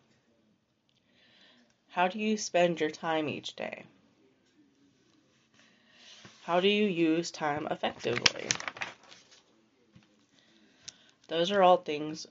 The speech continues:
that if we sat down and we broke down, you know, a time management on how we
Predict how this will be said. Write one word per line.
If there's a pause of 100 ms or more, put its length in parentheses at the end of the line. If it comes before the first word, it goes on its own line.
(220)
that
if
we
sat
down
and
we
broke
down, (1200)
you
know, (800)
a
time
management (1800)
on (140)
how
we